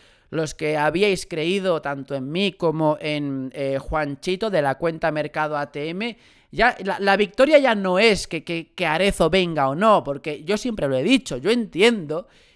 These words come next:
que se pueda caer. Mis ojos han visto cómo se han caído así de fichajes por distintas razones. La cosa es el tema ese de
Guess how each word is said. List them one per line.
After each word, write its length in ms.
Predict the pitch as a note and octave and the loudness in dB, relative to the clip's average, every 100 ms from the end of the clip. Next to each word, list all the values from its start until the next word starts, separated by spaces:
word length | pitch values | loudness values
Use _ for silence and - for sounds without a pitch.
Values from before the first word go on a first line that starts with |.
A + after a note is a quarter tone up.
| _ | _
que 160 | E3 D3 | -8 -8
se 200 | C#3+ C#3 | -6 -8
pueda 380 | - A3 A3+ G3 | 2 4 4 2
caer. 360 | A#2+ A3 G#3+ | 2 2 2
Mis 260 | D#3 D#3+ - | 0 -4 10
ojos 520 | C#4+ C4+ F#3 G#3+ - _ _ _ | 10 10 2 -2 -6 _ _ _
han 180 | A#3 B3 | 0 4
visto 280 | C4 C4+ | 4 2
cómo 200 | C4 C4 | 0 0
se 120 | B3 C4 | 0 -2
han 100 | B3 | -2
caído 400 | G3+ B3+ C4+ - | -4 2 0 2
así 440 | D3 - - C4 C#4 | -4 -6 -6 -4 -2
de 160 | F#3+ | -2
fichajes 680 | - C3+ A#2+ - A#3+ E3+ B2+ | -6 -12 -10 -2 -2 -2 -8
por 180 | D#3 D3+ | -6 -4
distintas 560 | E3 D3 A#3 B3 G#3+ | -6 -4 -4 -4 -6
razones. 560 | - B2 G#3 A#3+ D3 A#2 | -6 -8 -4 -4 -4 -12
La 120 | A2 | -12
cosa 340 | - A3 F#3+ G#3+ | -8 -8 -2 -2
es 180 | A3+ - _ _ - | -2 -8 _ _ 0
el 220 | E3+ D#3 | 0 2
tema 260 | F#3+ F#3+ | 0 2
ese 220 | F3+ G#3 G3 | 0 0 -2
de 260 | F3+ D3+ | -2 -4